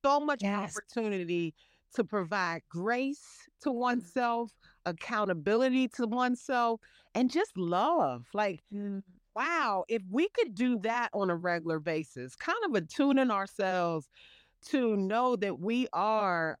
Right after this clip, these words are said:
Speaker 1: a reflection of divine energy,
Speaker 3: Mm.
Speaker 1: we would be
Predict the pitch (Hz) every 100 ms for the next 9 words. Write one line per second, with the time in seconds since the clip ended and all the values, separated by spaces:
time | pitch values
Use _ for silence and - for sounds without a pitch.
0 | - 175 180 - - 214 - - 170 151
1 | - - 160 165 147 180 170 147 175 185
2 | 170 214 226 226 220 208 185 _ _ 214
3 | 339 311 190 202